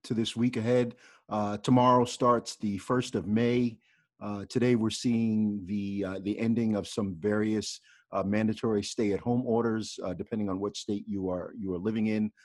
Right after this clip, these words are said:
Uh, so I am, look, I, I'm definitely looking at,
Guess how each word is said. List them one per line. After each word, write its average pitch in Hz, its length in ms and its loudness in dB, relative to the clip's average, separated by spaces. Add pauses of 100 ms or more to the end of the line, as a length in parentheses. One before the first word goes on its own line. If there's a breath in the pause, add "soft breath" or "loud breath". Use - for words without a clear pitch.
(300 soft breath)
Uh, 104 160 -2
so 117 280 2
I 110 200 2
am, 135 280 6
look, 180 240 4
I, 110 220 -2
I'm 113 180 4
definitely 113 540 0
looking 110 420 -2
at, 98 160 -4